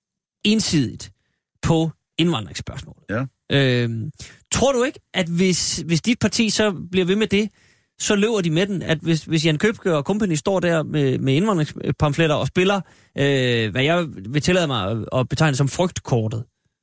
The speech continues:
Speaker 1: øh, og råber bø, så kan du jo stå nok så meget og sige, øh, vi skal da også have nogle flere rapsmarker, men,
Speaker 2: Men, men nu må
Speaker 1: men
Speaker 2: jeg
Speaker 1: tror du så
Speaker 2: sige
Speaker 1: ikke, I taber den? Og så midt i valgkampen, valgkampen,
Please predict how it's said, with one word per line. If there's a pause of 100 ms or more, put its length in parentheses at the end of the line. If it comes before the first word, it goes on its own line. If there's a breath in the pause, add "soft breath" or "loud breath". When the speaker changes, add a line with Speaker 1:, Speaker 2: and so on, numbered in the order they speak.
(360)
Speaker 1:
øh,
og
råber
bø, (440 soft breath)
så
kan
du
jo
stå
nok
så
meget
og
sige,
øh,
vi
skal
da
også
have
nogle
flere
rapsmarker,
men,
Speaker 2:
Men, (140)
men (220)
nu
må
Speaker 1:
men
Speaker 2:
jeg
Speaker 1:
tror
du
så
Speaker 2:
sige
Speaker 1:
ikke,
I
taber
den?
Og
så
midt
i
valgkampen,
valgkampen,